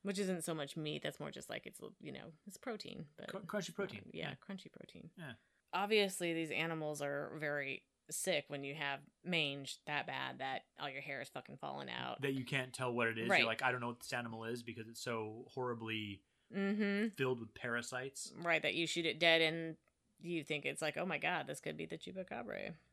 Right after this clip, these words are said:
Speaker 1: Obviously not the most healthy of animals, so that might be why instead of, like, hunting for stuff, they target livestock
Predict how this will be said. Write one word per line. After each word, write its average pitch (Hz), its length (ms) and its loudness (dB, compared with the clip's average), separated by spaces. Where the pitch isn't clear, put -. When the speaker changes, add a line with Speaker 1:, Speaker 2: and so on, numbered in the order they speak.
Speaker 1:
Obviously 208 380 2
not 170 160 4
the 165 60 -8
most 160 180 -4
healthy - 300 -4
of - 80 -4
animals, 120 420 -6
so 160 140 2
that 156 200 2
might 170 320 4
be 190 200 -2
why 170 500 6
instead 165 280 -4
of, 160 120 0
like, 139 220 -2
hunting 185 540 -2
for 185 160 -4
stuff, 180 360 2
they 165 480 2
target 175 400 2
livestock 208 680 4